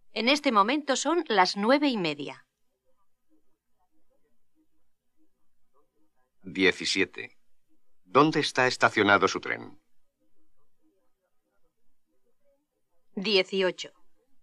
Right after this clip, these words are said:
Speaker 1: Su tren está estacionado en el andén trece.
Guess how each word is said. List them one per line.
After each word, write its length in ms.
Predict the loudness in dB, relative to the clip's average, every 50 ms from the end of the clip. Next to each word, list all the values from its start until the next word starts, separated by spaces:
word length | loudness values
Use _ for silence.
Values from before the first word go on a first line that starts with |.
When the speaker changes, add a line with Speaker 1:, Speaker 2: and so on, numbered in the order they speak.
| _ _
Speaker 1:
Su 200 | -6 -4 -4 -2
tren 380 | -2 0 0 2 2 0 0 -2
está 240 | -4 -6 -4 -4 -4
estacionado 720 | -4 -4 -4 -6 -6 -2 -2 -2 0 -2 -2 -2 -2 -4 -4 -4
en 140 | -4 -2
el 100 | 0 0
andén 420 | 0 0 0 0 0 0 0 0 -2
trece. 460 | -4 -8 -8 -10 -14 -18 -20 -20 _